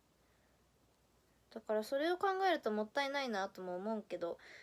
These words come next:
でも今切ったら絶対成人式には伸びてるだろうなとも思うんだよね。でもやっぱり切ったら後悔するだろうなみたいな。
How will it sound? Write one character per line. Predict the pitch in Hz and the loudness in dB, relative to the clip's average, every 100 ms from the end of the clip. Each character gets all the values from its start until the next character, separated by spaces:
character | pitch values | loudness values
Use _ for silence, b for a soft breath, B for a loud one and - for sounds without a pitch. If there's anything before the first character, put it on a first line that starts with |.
| B | B
で | - | -4
も | 254 240 | 0 0
今 | 247 403 | 2 2
切 | 370 277 | 0 -4
っ | 254 | -2
た | 240 | 4
ら | 214 | 4
絶 | 208 233 | 2 -4
対 | - 330 320 - - | -2 -2 -2 -8 -12
成 | - 294 | -4 -4
人 | 294 294 | -4 -8
式 | - 214 | -8 -6
に | 196 | -6
は | 185 - | -6 -6
伸 | 214 226 | -4 -2
び | |
て | 220 | -2
る | 196 185 | 0 0
だ | 185 | 0
ろ | 185 | -2
う | |
な | 190 214 | -4 -4
と | 214 | -6
も | 190 | -8
思 | 180 208 | -4 -4
う | |
ん | 247 | -4
だ | 190 | -4
よ | 175 | -8
ね。 | 180 - b b b - | -12 -18 b b b 0
で | |
も | 320 | 2
や | 285 | 2
っ | 254 | 2
ぱ | 302 | 0
り | |
切 | - 294 | 0 -4
っ | |
た | - 240 | 2 4
ら | |
後 | 214 - 254 | 4 0 0
悔 | 202 202 | 2 0
す | - | 2
る | 208 | 0
だ | 185 | 0
ろ | 175 | 0
う | |
な | - - | -2 -6
み | - | -8
た | - | -10
い | |
な。 | - | -12